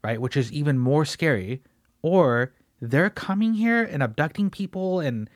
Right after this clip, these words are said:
can fly through our airspace and we can't do a single fucking thing. There's nothing we can do.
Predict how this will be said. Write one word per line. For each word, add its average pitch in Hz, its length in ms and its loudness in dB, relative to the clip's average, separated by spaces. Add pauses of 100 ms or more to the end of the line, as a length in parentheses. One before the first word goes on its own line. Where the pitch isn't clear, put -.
(420)
can 139 160 -4
fly 139 360 -6
through 185 220 -2
our 180 160 4
airspace 160 840 -2
and 127 380 -4
we 151 220 0
can't 202 400 -2
do 190 180 4
a 151 60 2
single 175 320 -2
fucking 147 300 -2
thing. 110 220 -4 (760)
There's 143 180 2
nothing 196 400 2
we 180 80 0
can 170 200 -2
do. 131 320 0